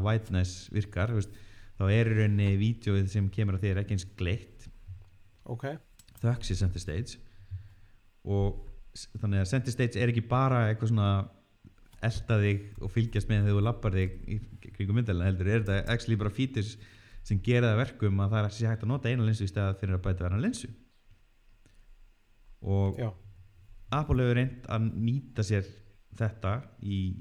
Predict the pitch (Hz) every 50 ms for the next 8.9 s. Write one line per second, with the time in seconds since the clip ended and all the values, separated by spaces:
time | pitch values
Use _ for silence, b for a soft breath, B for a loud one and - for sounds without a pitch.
0 | 78 - - 92 95 95 101 101 101 98 92 92 90 - 92 90 87 85 82 82
1 | 85 92 90 - - 95 92 90 90 - - - - - 101 104 107 107 101 95
2 | - - 104 98 90 92 - - - - - - 98 92 87 90 - - - 76
3 | 78 - - 127 - - - - b b b b b b b b b b b b
4 | b b - - 92 - - 113 107 113 117 - - 107 - 120 110 104 - 92
5 | - - 87 92 - - - - - - - - - - 95 104 110 120 120 131
6 | 147 123 - - - 101 95 101 - 123 113 - 101 104 101 98 98 95 90 85
7 | 82 95 127 - - - _ - - - - - - - - - - _ _ _
8 | _ _ _ _ - _ - 92 92 95 92 92 92 92 92 92 92